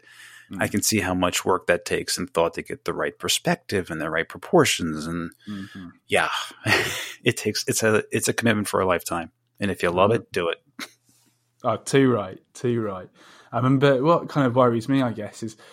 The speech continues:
Speaker 1: just when, when people really do kind of take it for granted, I guess, people that, that can't appreciate art, and particularly comic art as well, like, how long that, that actually takes. And the fact that
Speaker 2: Oh,
Speaker 1: with
Speaker 2: yeah.
Speaker 1: comics as well, you know, you got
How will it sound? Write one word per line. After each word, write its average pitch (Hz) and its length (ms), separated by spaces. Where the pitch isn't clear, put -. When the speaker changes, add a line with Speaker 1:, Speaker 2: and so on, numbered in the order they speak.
Speaker 1:
just - 300
when, 131 460
when 127 180
people 117 500
really 131 360
do 123 200
kind 113 180
of 98 60
take 110 220
it 98 100
for - 80
granted, 110 500
I 110 80
guess, 110 280
people 123 320
that, 107 300
that 120 160
can't 131 200
appreciate 120 560
art, 95 260
and 113 100
particularly 131 340
comic 113 360
art 98 420
as 107 180
well, 104 280
like, 110 220
how 120 520
long 120 540
that, 101 120
that 104 200
actually 107 340
takes. 101 440
And 113 100
the 110 60
fact - 280
that 120 120
Speaker 2:
Oh, 143 100
Speaker 1:
with 131 140
Speaker 2:
yeah. 143 100
Speaker 1:
comics 120 340
as 113 100
well, 151 240
you 139 120
know, 117 100
you 123 160
got 117 200